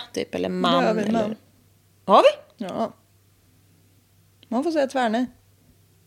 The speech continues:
Speaker 2: Mm, jag ser din chockad min, men nej då.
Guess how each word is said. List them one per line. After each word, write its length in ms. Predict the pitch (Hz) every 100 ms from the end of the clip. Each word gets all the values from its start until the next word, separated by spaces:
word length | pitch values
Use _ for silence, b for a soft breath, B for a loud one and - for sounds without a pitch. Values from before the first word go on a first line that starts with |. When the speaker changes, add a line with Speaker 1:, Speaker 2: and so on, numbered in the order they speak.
| _ _ _ _ _ _ _ _ _ _ _ _ _ _ _ _ _ _ _ _ _ _ _ _ _ _ _ _ _ _ _ _ _
Speaker 2:
Mm, 280 | 220 196 233
jag 160 | 294 233
ser 220 | - 269
din 320 | 269 277 277
chockad 300 | 269 254 -
min, 200 | 233 233
men 140 | 202 196
nej 160 | 226
då. 140 | 330